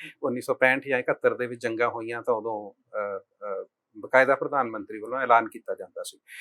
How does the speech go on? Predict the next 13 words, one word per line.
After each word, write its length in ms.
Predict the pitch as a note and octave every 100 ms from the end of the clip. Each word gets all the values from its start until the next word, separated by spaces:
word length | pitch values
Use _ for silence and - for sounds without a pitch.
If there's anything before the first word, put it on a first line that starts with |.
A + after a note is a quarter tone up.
| - D3+
ਅਸੀਂ 160 | D3 F3
ਉੱਨੀ 160 | D#3+
ਸੌ 140 | E3 F3
ਬਾਹਠ 280 | C#3+ D#3+ E3
ਦੇ 120 | F3
ਵਿੱਚ 160 | E3
ਜਿਹੜੀ, 240 | D3 D3+ D#3
ਅਹ, 720 | - _ _ - B2+ A#2+ A#2+
ਚੀਨ 260 | - D3 F3
ਨਾਲ 180 | D#3+ C#3+
ਸਾਡਾ, 500 | C#3+ C3 B2 A2+ - -
ਅਹ, 220 | A#2 A2+
ਅਹ, 600 | - _ _ _ B2 G#2+